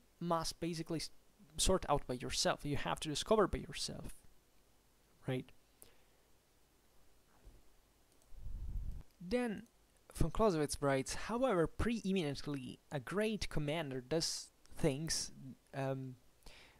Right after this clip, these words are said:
there is always something subjective in the way he does them," right?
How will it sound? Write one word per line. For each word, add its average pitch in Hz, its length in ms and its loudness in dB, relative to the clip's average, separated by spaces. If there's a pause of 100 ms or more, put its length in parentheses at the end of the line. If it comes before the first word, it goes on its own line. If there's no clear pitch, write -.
(120)
there 190 120 4
is 214 100 6
always 220 300 6
something 185 400 0
subjective 151 600 -2
in 170 180 -4
the 151 100 2
way 135 120 4
he - 140 -6
does 117 500 -6
them," 139 200 -8 (800)
right? 139 240 -4